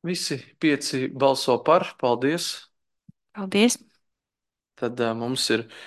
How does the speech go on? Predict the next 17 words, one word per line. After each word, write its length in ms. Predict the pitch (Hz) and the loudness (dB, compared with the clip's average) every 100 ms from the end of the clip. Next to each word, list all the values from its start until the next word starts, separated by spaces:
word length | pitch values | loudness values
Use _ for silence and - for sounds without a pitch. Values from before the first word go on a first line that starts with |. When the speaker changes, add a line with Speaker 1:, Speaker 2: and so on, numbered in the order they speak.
| - - _ - | -20 -20 _ -2
Speaker 1:
ceturtais 640 | 127 123 156 - 196 185 | 0 2 0 2 2 4
dienas 260 | 196 185 - | 2 2 2
kārtības 500 | 185 175 160 147 - | 0 2 0 0 0
jautājums, 800 | 147 156 160 139 135 131 127 - | 0 2 0 0 0 -2 -4 -2
eh, 120 | 127 123 | 0 0
par 160 | 127 | -2
Siguldas 340 | - 139 131 139 | -2 0 0 0
novada 200 | 139 139 | -2 0
pašvaldības 360 | 151 131 117 | 0 0 0
bērnu 280 | 139 139 127 | 2 2 2
jauniešu 340 | 135 131 110 | -2 -2 -2
vasaras 280 | 135 - - | -4 -6 -2
nometņu 320 | 127 135 131 | 2 2 0
projektu 280 | 139 131 120 | 0 0 0
konkursu 380 | 131 135 127 139 | -2 -4 -6 -4
rezultātu 400 | 135 123 - - | -2 0 0 0
apstiprināšanu. 760 | 139 - 175 202 202 190 196 | 0 -2 -6 -2 0 0 -2